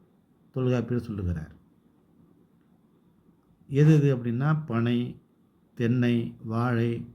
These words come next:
மூங்கில், கமுகு, கமுகுனா பாக்கு மரம்.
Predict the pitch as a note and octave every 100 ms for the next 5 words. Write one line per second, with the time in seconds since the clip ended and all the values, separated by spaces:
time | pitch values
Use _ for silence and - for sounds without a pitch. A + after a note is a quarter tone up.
0 | A2+ A2 C3 A#2+ A2+ A#2 A#2+ A#2 - _
1 | _ _ - A#2+ C3 B2 A#2+ A#2 A#2 -
2 | C3 C3+ C3+ C#3 D#3+ C#3+ A#2+ A#2 F#2+ F#2